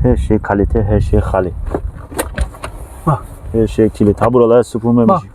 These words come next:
Speaker 2: şu, şu anda kilitlendi.
Speaker 1: Evet.
Speaker 2: Bak hiçbir şekilde açılmıyor. Arkadan göster istersen.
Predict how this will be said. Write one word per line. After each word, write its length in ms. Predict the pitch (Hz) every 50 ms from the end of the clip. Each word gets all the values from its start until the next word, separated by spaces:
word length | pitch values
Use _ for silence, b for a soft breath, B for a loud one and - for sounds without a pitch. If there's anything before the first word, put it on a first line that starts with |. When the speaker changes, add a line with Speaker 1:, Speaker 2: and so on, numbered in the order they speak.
| - - - -
Speaker 2:
şu, 280 | - - - 240 226
şu 200 | - - - 240
anda 220 | 240 240 247 269 254
kilitlendi. 680 | - - 208 226 190 - - 208 196 196 190 185 - - - - - - - - - - - -
Speaker 1:
Evet. 240 | 107 104 95 95 - - - -
Speaker 2:
Bak 120 | 151 - -
hiçbir 220 | 196 156 - - -
şekilde 400 | - 185 160 - 175 170 180 170
açılmıyor. 460 | 160 135 - 165 151 147 139 135 131 - - - - - - - - - - - - - - - - - - - - - - - - - - - - - - - - - - - - - -
Arkadan 460 | 185 175 156 - 185 185 190 180 170
göster 300 | 156 143 - - - 156
istersen. 480 | 139 - - - 160 147 - - 214